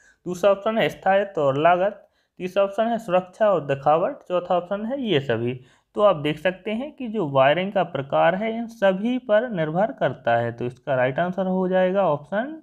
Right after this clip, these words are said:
डी, ये सभी। नेक्स्ट क्वेश्चन देखेंगे, खाली स्थान वायरिंग केवल अस्थायी स्थापना के लिए उपयुक्त होती है। पहला ऑप्शन है क्लीट, दूसरा ऑप्शन है आरटीएस, तीसरा ऑप्शन है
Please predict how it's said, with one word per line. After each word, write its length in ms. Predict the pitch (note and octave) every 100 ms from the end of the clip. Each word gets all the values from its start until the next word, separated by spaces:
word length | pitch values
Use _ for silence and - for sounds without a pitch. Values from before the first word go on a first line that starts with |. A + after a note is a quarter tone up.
| F3+
डी, 220 | C#3+ D#3 A#2+ C#3+
ये 240 | F#3 C4+ -
सभी। 580 | - B2 B2 B2+ A#2 G#2+
नेक्स्ट 280 | B2 D#3+ E3+
क्वेश्चन 320 | G3+ G#3 A3
देखेंगे, 420 | A3 A3 A3+ B3+ C#4+
खाली 320 | - G#3 G#3+ A#3
स्थान 280 | - A3+ E3+
वायरिंग 400 | D#3 D#3+ F3+ G#3
केवल 400 | G#3 A3 A3+ A#3
अस्थायी 720 | B3 - G#3+ G#3+ - G#3+ G#3 F#3
स्थापना 480 | E3+ D#3 D#3 E3 E3
के 180 | E3+
लिए 300 | E3 F3+ B3 - _ - _
उपयुक्त 640 | E3 E3+ F#3+ G3+ G#3 - C#4+ G#3+
होती 400 | D#3 D3+ C#3+ D#3 D3
है। 260 | D#3+ C#3 A2+
पहला 320 | - C3+ D#3+ F3
ऑप्शन 320 | F3 G3+ G3+
है 200 | A3 C#4+ - _ _ -
क्लीट, 380 | A3 G#3+ A3 - _ _ _
दूसरा 300 | D3+ F#3 G#3
ऑप्शन 320 | G#3 G#3 A3 A3+
है 200 | C4 D4 - _ _ -
आरटीएस, 720 | C#3 D3+ - G2+ G#3+ C#4+ - _ _ _
तीसरा 220 | F#3+ F#3+
ऑप्शन 300 | G#3 G#3 A#3
है 160 | B3 D4+